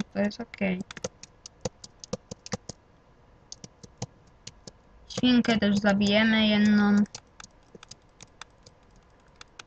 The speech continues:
Okej. Łapką biję, bo nie mam miecza.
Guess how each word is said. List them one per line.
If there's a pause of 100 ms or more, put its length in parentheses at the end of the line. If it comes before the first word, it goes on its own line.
(200)
Okej. (1120)
Łapką
biję,
bo
nie
mam
miecza.